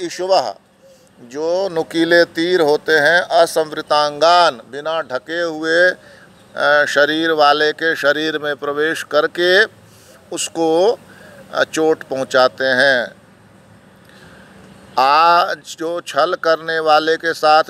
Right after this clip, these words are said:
छल नहीं करता, वह पराभव को प्राप्त होता, मूर्ख बुद्धि है, वह पराभव को प्राप्त होता है। जिस, अ, जिस प्रकार से, अ, नुकीले तीर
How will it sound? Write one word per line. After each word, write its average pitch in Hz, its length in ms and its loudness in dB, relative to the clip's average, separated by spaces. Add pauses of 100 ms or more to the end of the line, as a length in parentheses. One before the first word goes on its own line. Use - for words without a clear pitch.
छल 170 340 0
नहीं 156 180 -4
करता, 151 760 2 (360)
वह 147 200 2
पराभव 156 580 2
को 175 180 -6
प्राप्त 147 360 -2
होता, 143 240 -6
मूर्ख 147 300 -12
बुद्धि 143 360 -8
है, 147 200 4
वह 151 200 4
पराभव 147 520 2
को 160 140 -6
प्राप्त 135 380 -2
होता 120 360 -4
है। 95 120 -10 (800)
जिस, 147 360 -4
अ, 151 220 6
जिस 151 220 -6
प्रकार 165 560 2
से, 170 440 -2
अ, 151 440 -6
नुकीले 165 600 -4
तीर 175 600 -4